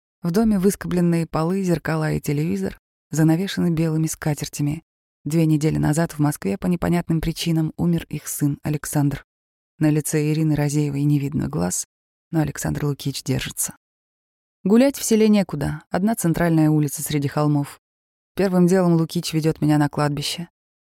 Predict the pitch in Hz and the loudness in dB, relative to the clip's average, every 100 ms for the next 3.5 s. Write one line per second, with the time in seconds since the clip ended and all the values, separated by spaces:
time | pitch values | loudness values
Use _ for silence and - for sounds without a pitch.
0 | - 151 156 - 151 151 143 147 - 208 | -6 -6 -4 -2 2 2 2 -2 -2 -4
1 | - 160 143 - 190 196 - 170 147 147 | -4 -6 -6 -4 -4 -4 -4 -2 0 0
2 | - 175 165 165 165 180 175 151 147 143 | -2 -4 -4 -4 -4 -4 -2 0 0 -2
3 | 147 - 151 147 156 | -4 -4 -2 -2 -4